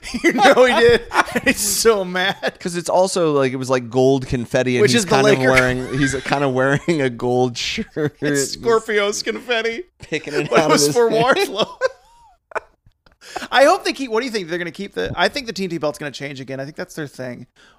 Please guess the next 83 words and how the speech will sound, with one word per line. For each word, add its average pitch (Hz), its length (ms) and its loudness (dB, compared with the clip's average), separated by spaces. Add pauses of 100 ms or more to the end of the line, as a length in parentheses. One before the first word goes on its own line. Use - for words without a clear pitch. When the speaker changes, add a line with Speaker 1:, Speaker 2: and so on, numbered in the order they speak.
Speaker 1:
But 135 260 -2
I 135 140 -6
kinda 196 320 -6
hope 143 180 -6
it 135 60 -10
keeps 139 240 -10
the 120 80 -12
Lakers 123 400 -12
purple - 320 -14
and - 100 -16
gold. 117 300 -10
But 127 100 -14
that 143 160 -8
was 165 160 -8
a 143 60 -14
Scorpio 135 540 -8
thing 127 300 -14
'cause 120 120 -20
he's 123 140 -18
from 123 160 -16
California. 107 760 -16 (220)
Speaker 2:
Right. 120 300 2
Yeah. 135 220 6
I, 123 300 6
I 131 140 4
hope 156 180 0
they 156 80 2
keep 139 220 -2
the 131 100 -6
purple 127 300 0
and 123 80 -4
gold 117 240 -2
too, 120 160 -4
'cause 110 180 -8
it 110 80 -4
was 107 140 -10
a 107 40 -12
Speaker 1:
Well, 104 140 -12
they 156 140 0
Speaker 2:
really, 113 340 0
Speaker 1:
won't, 92 60 -10
though. - 160 -10
Speaker 2:
really 113 220 0
good 110 180 -4
look. 110 340 -4
Speaker 1:
What - 120 -4
do 110 40 2
you 107 60 4
think 98 100 0
Speaker 2:
Uh, 98 60 0
Speaker 1:
they'll 98 100 -6
change 120 240 -14
it - 100 -20
to? - 140 -16
Back - 220 -12
to - 80 -18
just 113 160 -18
red 120 100 0
Speaker 2:
I 131 60 4
think 151 140 0
Speaker 1:
silver? 135 100 -2
Speaker 2:
back 127 240 0
to 127 80 -8
the, 117 500 0
the 107 80 -8
black 107 340 -4
strap 107 400 -4
with 110 320 -10
the 101 240 -6
red 104 520 -6
banner. 113 420 -6
I 120 100 -4
think 127 140 -2
Speaker 1:
The 135 60 0
Speaker 2:
I - 20 0
saw 120 160 -2
an 117 60 0
Speaker 1:
Darby 110 240 -6
one? 113 100 -6
Speaker 2:
image 110 160 -6
of 107 80 -8
Wardlow 107 500 -4
wearing 110 600 -6